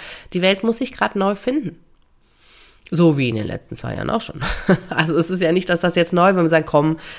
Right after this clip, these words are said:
das schaffen wir jetzt zwei Wochen, ist kein Problem und dann sieht die Lage schon wieder anders aus. Nein, wir sind ja jetzt quasi schon sehr lange in diesem Dauerzustand.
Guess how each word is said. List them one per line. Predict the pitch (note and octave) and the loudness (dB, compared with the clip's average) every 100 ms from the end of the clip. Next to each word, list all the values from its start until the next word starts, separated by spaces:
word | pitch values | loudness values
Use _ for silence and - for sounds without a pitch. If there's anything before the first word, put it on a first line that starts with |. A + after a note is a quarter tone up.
| - | -8
das | - | -4
schaffen | C#3+ C#3 | -4 0
wir | D3 | 4
jetzt | C#3+ C#3 | 4 2
zwei | C3+ C3 | 0 0
Wochen, | C3 C3+ | 0 -2
ist | B2 - | -6 -4
kein | B2 A#2+ | -6 -6
Problem | A#2+ A#2+ C3+ C3 | -6 0 2 2
und | A#2+ | 2
dann | B2+ | -2
sieht | C3 - | -4 -4
die | C3+ | -2
Lage | A#2 B2+ | 0 -2
schon | - | -4
wieder | B2+ D#3 | -2 -2
anders | A3+ G#3 - | 0 0 -2
aus. | C3 | -6
Nein, | D3 D#3 C4 E3+ | -4 -4 -4 -6
wir | - | -4
sind | D#3 F#3+ | -2 -2
ja | F3+ | -2
jetzt | D#3+ E3 - | -2 -4 -4
quasi | D3 D#3+ | -4 -4
schon | D#3+ D#3+ E3 - | -4 -4 -6 -6
sehr | D3+ E3 | 0 4
lange | E3+ G#3+ F3+ | 4 4 4
in | |
diesem | D3 C#3 C3+ B2+ | 2 0 -4 0
Dauerzustand. | A#2 A#2 A#2+ C#3+ - A#2+ D3 G3 | 0 0 -2 -8 -8 -8 -8 -10